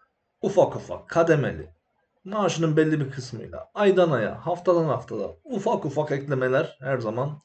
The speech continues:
iyidir arkadaşlar. Batmayacak kadar büyük şirketler, too big to fail.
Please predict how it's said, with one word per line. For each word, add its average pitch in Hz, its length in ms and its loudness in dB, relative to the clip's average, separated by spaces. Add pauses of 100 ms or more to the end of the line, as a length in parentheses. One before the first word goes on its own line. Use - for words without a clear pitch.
iyidir 117 320 -4
arkadaşlar. 104 680 -10 (580)
Batmayacak 143 800 4
kadar 131 400 4
büyük 131 200 2
şirketler, 131 680 -2
too 139 260 2
big 147 220 -2
to 160 100 0
fail. 156 420 -2